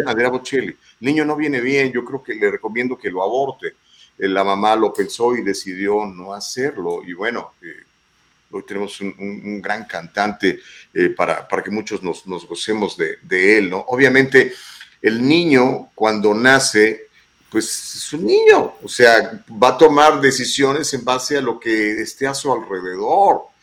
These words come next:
Y, y po-, y ahorita que tú mencionabas lo de las cárceles, por ejemplo, es muy común que los varones que están en la cárcel hoy en día, por lo menos en el sistema penitenciario de Estados Unidos, y también son, este, estadísticas a las cuales puedes acceder,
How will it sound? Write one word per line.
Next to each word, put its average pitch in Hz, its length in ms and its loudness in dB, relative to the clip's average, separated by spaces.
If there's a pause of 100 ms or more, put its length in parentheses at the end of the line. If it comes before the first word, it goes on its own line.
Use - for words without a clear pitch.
(240)
Y, 110 300 -4
y - 60 -14
po-, - 200 -8
y 113 120 0
ahorita 110 260 0
que - 60 -20
tú 127 120 -14
mencionabas 117 480 -6
lo 95 120 -4
de 92 80 -4
las 95 200 -10
cárceles, 123 560 -8
por 101 180 -10
ejemplo, 120 560 -8 (220)
es 104 200 -8
muy 139 260 -2
común 156 500 -2
que 110 140 -8
los 95 220 -6
varones 107 720 -4
que - 140 -16
están 123 460 -6
en 101 120 -8
la 92 160 -6
cárcel 120 460 -4
hoy 120 160 -4
en 117 80 -10
día, 120 180 -4
por 98 120 -10
lo 104 40 -4
menos 139 240 -8
en 123 80 -8
el 107 80 -10
sistema 123 560 -4 (240)
penitenciario 101 680 -4
de 104 60 -2
Estados 113 380 -6
Unidos, 113 300 -10
y - 60 -20
también 107 420 -10
son, 113 400 -6
este, 80 580 -12 (280)
estadísticas 101 680 -6
a 95 40 -10
las 92 140 -12
cuales 101 280 -6
puedes 98 340 -6
acceder, 95 500 -6